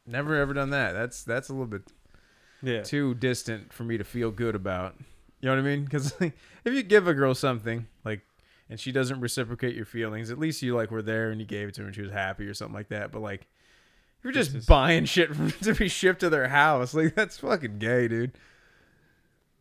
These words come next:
Speaker 1: Grab your fucking balls, man.
Speaker 2: But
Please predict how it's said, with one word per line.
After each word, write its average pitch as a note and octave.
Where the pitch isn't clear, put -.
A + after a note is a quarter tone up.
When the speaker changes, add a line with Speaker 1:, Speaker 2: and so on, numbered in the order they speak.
Speaker 1:
Grab D#3
your A2+
fucking A#2
balls, G2+
man. G#2
Speaker 2:
But A2+